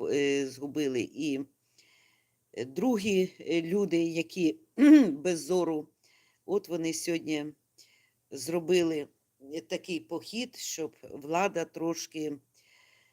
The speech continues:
звернула на них увагу. <clears throat> Е,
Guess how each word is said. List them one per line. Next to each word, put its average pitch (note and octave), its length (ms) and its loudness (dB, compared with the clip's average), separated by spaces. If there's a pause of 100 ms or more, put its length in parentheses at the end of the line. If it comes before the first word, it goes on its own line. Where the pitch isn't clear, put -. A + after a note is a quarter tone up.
(160)
звернула F3+ 920 4
на D#3+ 200 0
них E3 560 0
увагу. C3 600 -4 (2500)
<clears throat> D#4 1160 4 (2750)
Е, D3+ 400 -10